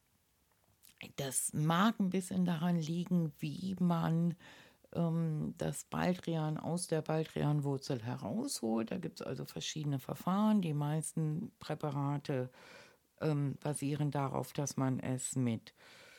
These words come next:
Ethanol extrahiert hat. Es gibt jetzt aber auch ein Medikament, ähm, baldrianhaltiges, äh, äh, Medikament.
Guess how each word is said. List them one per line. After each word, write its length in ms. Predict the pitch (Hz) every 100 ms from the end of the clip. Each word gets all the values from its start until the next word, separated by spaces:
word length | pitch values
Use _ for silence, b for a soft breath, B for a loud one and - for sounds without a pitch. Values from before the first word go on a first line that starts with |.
| B _ _ - -
Ethanol 640 | 143 147 139 180 247 -
extrahiert 840 | - - - 202 190 214 220 -
hat. 320 | 214 208 185
Es 200 | - -
gibt 220 | - -
jetzt 220 | 85 82 -
aber 300 | - - -
auch 220 | 139 -
ein 260 | 147 143
Medikament, 800 | 143 139 - - 135 135 127 127 - B B B B -
ähm, 540 | - 139 131 131 131 -
baldrianhaltiges, 1300 | - 135 - - 131 127 139 123 - - 131 - - -
äh, 160 | 127 113 _ - - _ -
äh, 80 | 135
Medikament. 880 | 139 139 127 123 135 123 120 123